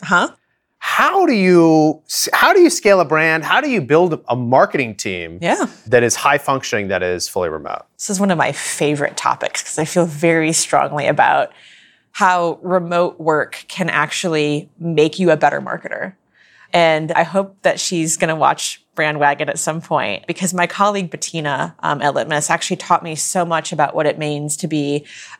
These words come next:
Speaker 1: a great global marketer, even if your audience is here in the U S. So Bettina is German. She lives in Germany. And she raised our collective awareness at Litmus around just goofy things. Like,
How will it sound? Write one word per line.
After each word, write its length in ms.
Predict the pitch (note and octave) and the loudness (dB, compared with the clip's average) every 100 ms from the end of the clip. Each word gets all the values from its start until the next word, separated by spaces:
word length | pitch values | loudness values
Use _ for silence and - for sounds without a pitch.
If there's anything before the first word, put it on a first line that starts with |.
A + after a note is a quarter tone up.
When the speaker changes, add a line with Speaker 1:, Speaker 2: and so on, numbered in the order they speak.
| - | -2
Speaker 1:
a 80 | |
great 420 | F3+ E3+ F3 E3+ E3 | 0 2 2 0 -2
global 300 | F3 F3 E3 | 0 2 2
marketer, 440 | D#3 D3+ D3+ D3 | 0 -2 -4 -4
even 220 | - G3+ F#3+ | -2 0 0
if 120 | - | 0
your 120 | D3+ | 2
audience 380 | D3 D3 D3 - | 2 0 -6 -6
is 120 | D#3 | -8
here 140 | D#3+ | -6
in 100 | D3+ | -8
the 80 | C3+ | -6
U 140 | C3+ G#2+ | -4 0
S. 480 | G2 F#3+ - - _ - - - - - | 0 -2 -8 -8 _ -20 -20 -20 -16 -4
So 160 | G3 | -2
Bettina 380 | F3 F3 G3 F#3+ | 0 0 2 2
is 140 | F#3+ | 2
German. 440 | F#3 D#3+ D3 E3+ F#3+ - - - | 2 0 2 -2 -6 -12 -20 -20
She 180 | - - | -12 -6
lives 120 | D3+ | -4
in 60 | E3+ | -2
Germany. 480 | F3 D3 D#3 D#3+ F#3 - - - - - | 0 0 0 -4 -6 -14 -20 -20 -8 0
And 380 | F3+ F3 E3+ | 2 2 0
she 440 | F#3+ - B3+ C4 B3+ | -2 -4 -2 -2 -4
raised 500 | - E3+ E3+ F#3 F#3+ - | 0 2 2 0 -2 0
our 320 | E3 E3 E3 | 2 4 2
collective 600 | E3 - F3 E3 - F3+ E3 | 0 -4 -2 -2 -2 -6 -4
awareness 680 | D#3+ D3+ D3+ C#3 C#3 - - | -2 0 0 2 0 -2 -2
at 160 | D#3+ | 0
Litmus 560 | E3+ F3 D3 D#3 - - - | 0 0 -2 0 -2 -2 0
around 760 | E3+ E3+ E3 D#3+ D#3 D#3 - - _ _ _ _ - | 2 2 2 0 -4 -6 -10 -10 _ _ _ _ -14
just 300 | F#3+ A#3 - | -6 -4 -4
goofy 280 | F#3 G#3 F#3+ | -4 -4 -2
things. 720 | F3 F#2 F2 G2 F3+ - - - | 0 0 0 -2 -4 -4 -4 2
Like, 320 | E3 D#3 - | 2 2 -4